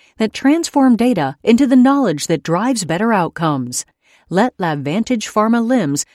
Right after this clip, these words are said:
lead your laboratory's digital transformation. Learn more at labvantage dot com slash digital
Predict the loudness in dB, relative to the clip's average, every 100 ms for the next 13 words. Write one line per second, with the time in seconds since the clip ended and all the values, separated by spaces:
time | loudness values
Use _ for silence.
0 | _ 2 2 2 2 0 0 -2 -2 -4
1 | -2 -4 -4 -2 -2 -2 -4 -6 -4 -4
2 | -2 0 0 0 -2 -2 -4 -6 -12 _
3 | _ _ 0 2 4 4 2 0 -2 -4
4 | -4 -2 -2 -2 -2 -4 0 0 0 0
5 | 0 2 -2 -6 -12 -6 -4 -4 -8 -4
6 | -2 0 -2 -2